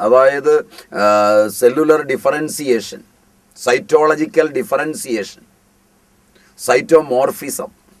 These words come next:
ഇങ്ങനെ ഒരുപാട് ഘട്ടങ്ങളുണ്ട് ഇതിന്. ഏ, നമ്മുടെ കോശ വിഭജനത്തിൻ്റെയും കോശ സമഗ്രതയുടെയും കോശ സന്തുലിതാവസ്ഥയുടെയും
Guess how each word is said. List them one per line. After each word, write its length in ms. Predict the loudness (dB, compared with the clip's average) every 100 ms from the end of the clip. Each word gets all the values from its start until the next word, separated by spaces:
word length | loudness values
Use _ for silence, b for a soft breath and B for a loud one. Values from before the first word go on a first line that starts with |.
| _ _ _ _ b
ഇങ്ങനെ 180 | -2 2
ഒരുപാട് 320 | 4 6 6 4 -2
ഘട്ടങ്ങളുണ്ട് 560 | -4 0 2 2 -2 -8
ഇതിന്. 180 | -14 -18 -16 -10
ഏ, 20 | -6 -6 -4
നമ്മുടെ 280 | 0 0 0 -4 b b -4
കോശ 320 | 2 4 4 0 0 -2 -6
വിഭജനത്തിൻ്റെയും 1000 | -2 -2 -2 -2 -4 -6 -6 -2 -2 -6 -14 b b -2
കോശ 320 | 4 4 4 -2 -2
സമഗ്രതയുടെയും 1040 | 0 -2 -2 -2 -2 -2 -4 -4 -4 -2 -4 -6 b b 0
കോശ 240 | 2 2 0 -2
സന്തുലിതാവസ്ഥയുടെയും 1400 | -2 -6 -2 2 4 4 4 2 -4 -6 -6 -4 -2 0